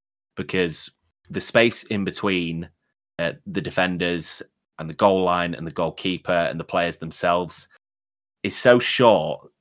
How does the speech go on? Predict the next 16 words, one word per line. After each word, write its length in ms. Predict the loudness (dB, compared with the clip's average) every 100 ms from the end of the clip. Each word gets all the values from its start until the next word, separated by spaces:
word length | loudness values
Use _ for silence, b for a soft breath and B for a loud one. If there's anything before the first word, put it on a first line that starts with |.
| _
that 320 | -8 -2 -2 -2 _ -4
it 180 | -4 -4
kind 260 | 0 0
of 140 | 0 -2
brings 380 | -2 -2 -2
with 120 | -2 -2
it 140 | -2
the 160 | -2 -2
indecisiveness 880 | -2 -2 0 0 -4 -2 -4 -4
of 80 | -8
who 160 | -6 -4
should 220 | -4 -6
be 80 | -4
dealing 320 | -2 -2 0
with 160 | 0 0
it. 220 | 0